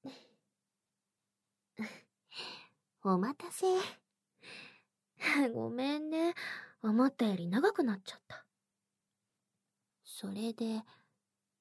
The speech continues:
私と彼のセックス。見てみてどうだった？<laughs> すごかったでしょ。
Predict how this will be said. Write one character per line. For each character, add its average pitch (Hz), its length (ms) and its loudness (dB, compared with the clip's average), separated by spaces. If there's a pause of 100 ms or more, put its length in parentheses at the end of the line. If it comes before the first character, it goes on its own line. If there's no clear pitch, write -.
私 247 440 2
と 240 120 0
彼 269 340 2
の 196 100 4
セ 190 160 -6
ッ - 140 -14
ク - 100 -12
ス。 - 160 -12 (1200)
見 240 120 -2
て 247 100 4
み 185 100 4
て - 160 -12
ど 247 140 0
う 247 60 0
だ - 80 -12
っ - 60 -20 (120)
た？ 320 140 -8 (2000)
<laughs> 220 520 -2 (960)
す - 240 6
ご 220 120 4
か - 120 -6
っ 208 100 -10
た - 120 -6
で - 100 -8
し - 140 -8
ょ。 - 40 -14